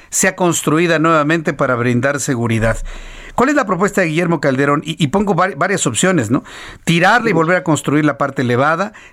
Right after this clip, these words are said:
tirarla y poner Metrobús en lugar de metro, tirarla y hacerlo subterráneo, tirarla y hacerla, eh, por, a nivel de calle. Eh, ¿cuál es la mejor solución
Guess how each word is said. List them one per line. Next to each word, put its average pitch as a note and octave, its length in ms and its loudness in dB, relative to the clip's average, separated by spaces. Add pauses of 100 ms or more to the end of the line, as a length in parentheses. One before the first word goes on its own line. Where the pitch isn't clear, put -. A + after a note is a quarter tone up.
tirarla G3 520 2
y F3 40 -2
poner F3 360 0
Metrobús E3+ 720 2
en D#3 100 2
lugar C3+ 320 2
de B2+ 140 0
metro, D3+ 520 0 (400)
tirarla F#3+ 540 2
y F3 80 2
hacerlo F3 420 0
subterráneo, C#3+ 800 0 (320)
tirarla F#3 540 2
y D#3+ 80 4
hacerla, E3 640 2
eh, D3 140 -2
por, C#3 260 0
a C3+ 80 -2
nivel C3+ 320 2
de C#3 140 -2
calle. D3 480 0 (340)
Eh, - 80 -2 (460)
¿cuál F4 200 2
es F4 120 2
la C4 80 2
mejor G#3+ 400 0
solución G#3 600 2